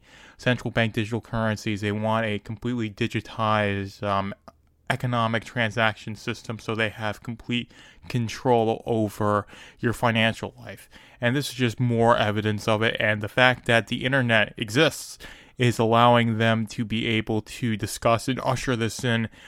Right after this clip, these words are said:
um, in any capacity. This wasn't really possible even ten years ago to the degree that it is now. And that's the really frightening thing, uh, w-, with the internet age. You know, we have, you know, the parallel economy. We've got stuff like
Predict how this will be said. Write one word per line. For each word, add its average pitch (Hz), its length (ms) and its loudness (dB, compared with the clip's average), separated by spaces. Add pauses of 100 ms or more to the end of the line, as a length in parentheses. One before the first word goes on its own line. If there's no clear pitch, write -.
(180)
um, 110 280 6
in 104 100 0
any 147 180 4
capacity. 98 800 -4
This 117 200 -4
wasn't 117 260 0
really 117 220 2
possible 113 440 -2
even 110 340 -6 (160)
ten 156 280 2
years 101 280 -2
ago 98 360 -2 (280)
to 123 120 0
the 110 220 2
degree 110 420 2
that 104 240 0
it 98 100 -2
is 98 260 -2
now. 104 300 2
And 101 100 -2
that's 113 220 -4
the 101 320 -4 (540)
really 190 240 4
frightening 131 480 0
thing, 98 460 -6
uh, 98 240 -8
w-, 113 300 -4
with 123 360 -2 (300)
the 120 140 4
internet 107 360 2
age. 98 380 -4
You 117 60 -4
know, 104 340 0 (140)
we 107 180 -2
have, 117 580 2 (100)
you 117 100 -8
know, 101 160 -4
the 101 320 -4
parallel 110 540 0
economy. 107 440 -2
We've 101 180 -6
got 98 200 -2
stuff - 200 -8
like 107 220 -2